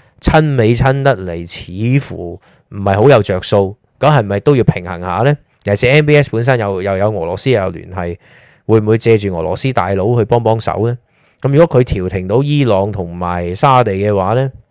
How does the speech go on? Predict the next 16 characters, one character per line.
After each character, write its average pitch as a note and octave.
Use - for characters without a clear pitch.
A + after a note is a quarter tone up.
噉 B2
呢 C#3+
個 -
對 G#2+
於 B2+
中 D3
東 C3+
會 G#2
有 F#2
變 F#2
局。 F2+
而 -
如 A2
果 D3
佢 A#2
哋 G#2